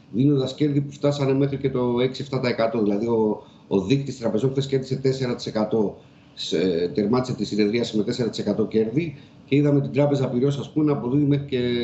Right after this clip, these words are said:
έξι κόμμα δέκα τοις εκατό να κλείνει τη συνεδρίαση. Δεν σημαίνει ότι οι υπόλοιπες μετοχές έχουν πάει άσχημα.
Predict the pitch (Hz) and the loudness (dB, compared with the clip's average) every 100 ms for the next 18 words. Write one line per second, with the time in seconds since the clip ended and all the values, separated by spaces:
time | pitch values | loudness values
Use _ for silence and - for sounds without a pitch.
0 | 117 113 110 107 131 - - 131 127 107 | 0 0 0 0 -2 -2 -6 0 0 0
1 | 131 123 - 110 107 117 110 120 113 113 | 0 -2 -2 -2 0 0 -2 -2 -2 0
2 | 110 - - - - - 113 107 107 107 | -2 -4 -18 -20 -12 -4 0 2 4 2
3 | - 95 117 160 180 196 175 139 135 117 | 0 0 0 0 2 2 2 0 0 -2
4 | 104 104 107 101 - 104 - - - - | -2 0 0 -2 0 0 0 -8 -18 -20
5 | - - - - 107 101 107 95 92 - | -20 -18 -12 -4 -2 2 2 2 -2 -6
6 | 90 101 113 - | -4 -2 -2 -6